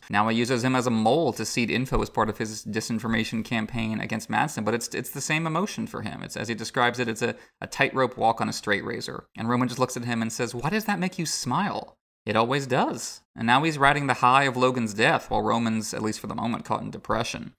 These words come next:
trying to tie up these loose ends in the name of closure. But I think it's a nice twist that Roman is actually the one who self-destructs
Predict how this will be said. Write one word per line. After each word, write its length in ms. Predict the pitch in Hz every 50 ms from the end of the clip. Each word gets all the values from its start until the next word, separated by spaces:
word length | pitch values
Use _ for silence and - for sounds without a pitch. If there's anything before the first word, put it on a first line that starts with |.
| _ _ -
trying 160 | - 120 110
to 80 | 104
tie 220 | 101 - 123 113 107
up 100 | 98 -
these 140 | 110 104 104
loose 260 | 110 110 107 - -
ends 200 | 117 117 117 113
in 60 | 104
the 80 | 104 104
name 180 | 107 110 110
of 140 | 101 107 -
closure. 460 | - 147 170 196 147 - - - - _ _ _ _ _ _ _ _ -
But 320 | 131 185 226 240 - - -
I 80 | 131 127
think 180 | - 147 131
it's 140 | 120 113 -
a 240 | 135 117 117 104 -
nice 200 | - 127 123 -
twist 280 | - - 139 131 - -
that 120 | 113 110
Roman 300 | 113 117 123 127 127 120
is 100 | 113 110
actually 280 | 110 110 - - 117 98
the 80 | 107
one 100 | 107 107
who 80 | 107 107
self-destructs 880 | - - 110 104 - - 98 - - 110 107 104 - - - -